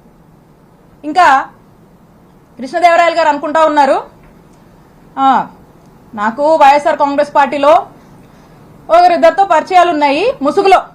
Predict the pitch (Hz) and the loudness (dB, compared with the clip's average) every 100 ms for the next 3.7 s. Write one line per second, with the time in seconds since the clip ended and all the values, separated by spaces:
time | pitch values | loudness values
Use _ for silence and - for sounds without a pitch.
0 | _ _ _ _ - _ _ 285 339 349 | _ _ _ _ -20 _ _ -8 -4 -2
1 | 320 339 381 370 - 359 339 349 330 381 | -2 -2 -2 -4 -2 0 0 0 -2 -2
2 | 320 320 285 262 339 359 339 320 330 302 | -2 -2 -2 -2 2 2 2 -2 -2 -2
3 | 262 226 262 277 359 453 | -2 -2 -2 -4 -6 -8